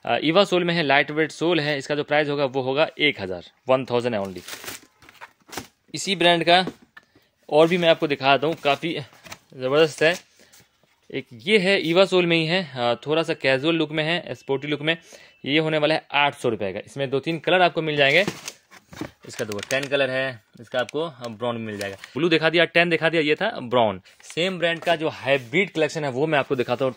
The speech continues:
tractor Soul में काफ़ी demandable ये shoes है, इसका leather quality बहुत शानदार है। अ, मैं आपको Google search करके दिखाता हूँ कि ये कितने का पड़ता है online, देख रहे हो।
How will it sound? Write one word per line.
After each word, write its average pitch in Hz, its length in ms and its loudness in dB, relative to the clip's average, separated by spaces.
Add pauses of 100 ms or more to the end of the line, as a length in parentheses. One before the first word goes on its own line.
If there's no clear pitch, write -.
tractor 143 360 2
Soul 143 180 0
में 135 160 -4 (460)
काफ़ी 147 460 0
demandable 151 500 2
ये 170 120 2
shoes 165 440 -4
है, 151 180 -4
इसका 135 200 -8
leather 135 240 -2
quality 143 300 -2
बहुत 120 220 -8
शानदार 127 300 -2
है। 143 100 -2 (400)
अ, 127 60 -6
मैं 131 120 2
आपको 139 220 2
Google 139 260 0
search 160 160 -2
करके 147 180 0
दिखाता 139 340 0
हूँ 156 240 -2
कि 131 100 -4
ये 127 400 0 (220)
कितने 147 260 -2
का 160 180 2 (400)
पड़ता 135 240 4
है 170 100 2
online, 117 460 -2 (300)
देख 117 140 0
रहे 147 80 -4
हो। 101 60 -10